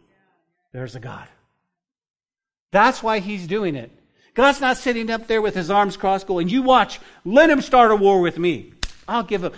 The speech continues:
He doesn't do that. He's going, "I want the nations to see that there's God, so they'll repent and they'll come to me, and I'll have my arms open wide and say, 'Yes, come, come.'" The sad part about that in reality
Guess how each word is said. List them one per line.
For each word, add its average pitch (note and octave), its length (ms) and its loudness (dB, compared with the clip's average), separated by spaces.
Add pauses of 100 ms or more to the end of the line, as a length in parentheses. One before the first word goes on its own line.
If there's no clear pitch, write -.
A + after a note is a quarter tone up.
(120)
He A3+ 120 -6
doesn't A#3 360 -2
do A#3+ 180 -4
that. G3 160 -2
He's F#3+ 200 -6
going, E3+ 280 -4 (240)
"I F#3 220 -6
want G3 260 -6
the F3 100 -8
nations F3 520 -8
to D#3 100 -16
see E3+ 220 -12
that D3+ 240 -14
there's C3 220 -12
God, G3+ 220 -6
so F3+ 140 -14
they'll C#3+ 160 -12
repent F#3 840 -6 (340)
and C#3+ 100 -14
they'll C#3+ 120 -10
come A3+ 460 -4
to F3+ 140 -6
me, D3+ 440 -8 (260)
and C#3+ 100 -10
I'll D#3 140 -4
have F3 160 -2
my E3 160 -6
arms E3+ 340 -2
open D3 280 -10
wide C#3 180 -10
and C3 100 -16
say, B2+ 140 -20
'Yes, A#2+ 380 -18
come, B2 280 -12 (840)
come.'" B2+ 360 -12 (3000)
The C#3 60 -20
sad D#3+ 320 -6
part D#3 200 -8
about C#3 320 -10
that D3+ 200 -6
in B2 140 -10
reality B2+ 720 -8